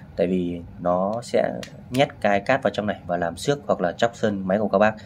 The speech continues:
Đấy, chứ còn, à, từ hồi bị xước cái đã biết ngay là nguyên nhân là do cát mà, do cát bụi ở trong này nó lọt trong này. Các bác cứ nghĩ là, có nhiều anh em ấy thì cứ nghĩ là, à, tôi bảo vệ, ờ, cái điện thoại của mình rất là tốt rồi, ngày nào lúc nào tôi cũng dùng ốp,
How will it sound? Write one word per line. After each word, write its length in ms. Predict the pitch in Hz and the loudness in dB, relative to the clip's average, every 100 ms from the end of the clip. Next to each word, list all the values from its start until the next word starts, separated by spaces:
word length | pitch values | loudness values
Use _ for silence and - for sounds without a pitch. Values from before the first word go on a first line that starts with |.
| - - - | -16 -18 -4
Đấy, 160 | 92 - 101 | -2 -2 -4
chứ 140 | 120 | 0
còn, 220 | 117 92 87 - - - | 2 2 -2 -12 -18 -8
à, 100 | - - | -6 0
từ 100 | 101 | 2
hồi 260 | 98 90 | 4 2
bị 160 | 90 104 | 0 -4
xước 280 | - 139 131 | -2 -2 2
cái 140 | 101 | 4
đã 80 | 101 | 4
biết 200 | 113 127 | 0 2
ngay 120 | 127 | 2
là 60 | 104 | 4
nguyên 160 | 101 107 | 4 4
nhân 180 | 107 | 4
là 280 | 101 95 85 | 4 0 0
do 200 | 90 95 | 4 4
cát 260 | 95 113 107 | 4 2 2
mà, 100 | 98 - - - | -6 -12 -20 -6
do 280 | - 101 101 | 2 2 4
cát 260 | 117 123 | 4 6
bụi 120 | 127 - | 4 0
ở 60 | 98 | 0
trong 180 | 95 | 0
này 120 | 95 82 | 0 -2
nó 80 | 90 | -2
lọt 240 | 101 107 110 | 2 4 4
trong 120 | 92 | -2
này. 100 | 87 - - - - | -4 -10 -18 -18 4
Các 60 | 123 | 6
bác 160 | 123 | 6
cứ 60 | 139 | 4
nghĩ 180 | 139 143 | 2 4
là, 160 | 107 - - - | 4 2 -12 2
có 100 | 110 | 4
nhiều 160 | 131 110 | 6 4
anh 120 | 120 | 4
em 140 | 117 | 2
ấy 80 | 120 - | 2 -4
thì 100 | 107 | -2
cứ 100 | 113 | -2
nghĩ 160 | 120 | 2
là, 240 | 139 107 85 - - - | 4 4 2 -6 -8 -2
à, 100 | 104 | 2
tôi 120 | 123 | 4
bảo 140 | 107 85 | 6 4
vệ, 160 | 101 - 104 | 4 0 -2
ờ, 380 | 92 90 90 90 87 - | -2 -2 -4 -6 -8 0
cái 120 | 95 | 2
điện 140 | 127 131 | 2 2
thoại 140 | 98 | 0
của 60 | 101 | 0
mình 200 | 92 90 | 0 0
rất 120 | 147 | 2
là 60 | - | 6
tốt 140 | 156 139 | 6 6
rồi, 80 | - | 0
ngày 160 | 101 101 | 2 4
nào 240 | 101 92 | 6 4
lúc 140 | 104 - | 2 6
nào 240 | 139 98 | 8 8
tôi 120 | 95 98 | 4 0
cũng 160 | 117 | -2
dùng 180 | 123 101 | 0 2
ốp, 140 | 131 | 4